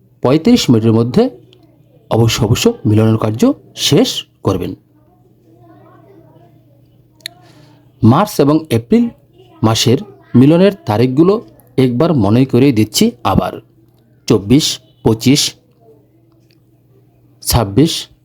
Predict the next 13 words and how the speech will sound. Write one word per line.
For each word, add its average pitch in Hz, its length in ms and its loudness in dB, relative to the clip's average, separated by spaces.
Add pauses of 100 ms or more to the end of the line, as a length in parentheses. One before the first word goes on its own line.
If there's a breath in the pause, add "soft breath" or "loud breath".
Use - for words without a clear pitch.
(120)
আঠাশ, 117 380 -2 (1000)
তিরিশ 123 360 2 (400)
এবং 175 160 0 (280)
এপ্রিল 160 400 0
মাসের 98 340 0 (420)
এক 185 140 -2 (120)
তারিখ 127 240 0 (920)
যারা 113 220 0 (100)
ঋতুপতি 165 400 0 (340)
হয়ে - 240 2
থাকবেন 127 340 -2 (1120)
তাদের 104 400 -2
জন্য 151 240 2